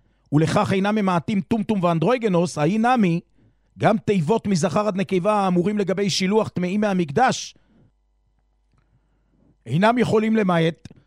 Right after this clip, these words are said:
שהרי מבא אלי צריך אותם לדרשה אחרת, ששנינו בברייתא. אומרת הברייתא שממה שהאריכה התורה לגבי שילוח טמאים וכתבה מזכר עד נקבה למדים, שכל דין שילוח טמאים מהמקדש שייך רק במי שדינו כזכר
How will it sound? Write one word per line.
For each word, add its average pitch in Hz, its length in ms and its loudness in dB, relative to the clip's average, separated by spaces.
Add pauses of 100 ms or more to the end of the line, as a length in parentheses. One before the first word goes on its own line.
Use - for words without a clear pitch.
(120)
שהרי 147 320 -2
מבא 196 240 2
אלי 214 360 0
צריך 185 360 -4
אותם 214 220 0
לדרשה 208 520 0
אחרת, 226 500 -2 (680)
ששנינו 214 640 0
בברייתא. 185 540 0 (380)
אומרת 214 300 2
הברייתא 190 400 0
שממה 190 360 0
שהאריכה 202 440 -2
התורה 196 260 -2
לגבי 202 300 -2
שילוח 202 340 0
טמאים 196 360 0
וכתבה 185 340 0
מזכר 190 520 0
עד 185 160 0
נקבה 190 460 0
למדים, 170 540 0 (680)
שכל - 300 0
דין 226 180 0
שילוח 202 340 0
טמאים 208 260 -2
מהמקדש 208 480 0
שייך 196 380 -4
רק 214 160 0
במי 196 240 -2
שדינו 202 560 -2
כזכר 196 680 0